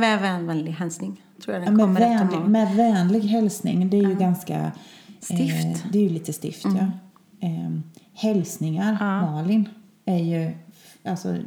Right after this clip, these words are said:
Speaker 2: väldigt så här neutralt. Eh, du kanske skulle krydda lite mer med, ja, men ha en fin dag, eller alltså att du bryr dig om hur, hur personen känner sig.
Speaker 3: Mm.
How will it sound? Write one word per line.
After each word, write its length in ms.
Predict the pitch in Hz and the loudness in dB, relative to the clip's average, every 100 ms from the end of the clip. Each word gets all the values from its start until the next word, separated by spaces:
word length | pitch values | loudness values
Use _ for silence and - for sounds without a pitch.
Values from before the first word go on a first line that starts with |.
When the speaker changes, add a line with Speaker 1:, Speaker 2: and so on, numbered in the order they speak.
| 165 | -4
Speaker 2:
väldigt 320 | 175 156 156 | -4 -4 -8
så 100 | - | -10
här 120 | 151 165 | -8 -2
neutralt. 960 | 175 170 - 190 196 196 - - - _ _ _ _ _ _ _ _ _ _ _ _ - | -2 -2 -6 -4 -4 -6 -10 -20 -20 _ _ _ _ _ _ _ _ _ _ _ _ -6
Eh, 280 | 185 175 175 170 | -4 -2 -2 0
du 200 | 180 170 | -2 0
kanske 300 | 202 190 185 | 0 0 -2
skulle 240 | 190 175 | -2 -2
krydda 420 | - 180 160 151 | -2 -4 -2 -4
lite 240 | 160 - 170 | -6 -4 -4
mer 240 | 160 - | -2 -2
med, 320 | 160 156 156 147 _ _ _ _ _ _ | -2 -2 -6 -8 _ _ _ _ _ _
ja, 60 | 254 | 0
men 180 | 262 247 | 2 4
ha 180 | 240 | 4
en 80 | 226 | 2
fin 260 | 208 220 208 | 2 0 2
dag, 500 | 202 196 196 196 180 | 0 -2 -2 -2 -2
eller 380 | 185 180 180 - | -2 -2 -2 -6
alltså 200 | 180 190 | -6 -8
att 100 | 190 | -6
du 200 | 190 180 | -4 -4
bryr 300 | 185 185 175 | -6 -4 -4
dig 140 | 165 | -4
om 220 | 165 220 | 0 2
hur, 440 | 220 202 190 - 175 | 2 0 -2 -6 -6
hur 200 | 175 170 | -4 -6
personen 720 | - 175 170 165 165 160 - | -8 -8 -4 -4 -4 -6 -8
känner 300 | - 156 170 | -8 -6 -6
sig. 220 | 175 254 - _ _ _ _ _ _ _ _ - | -4 -6 -8 _ _ _ _ _ _ _ _ -8
Speaker 3:
Mm. 260 | 170 202 | -4 -4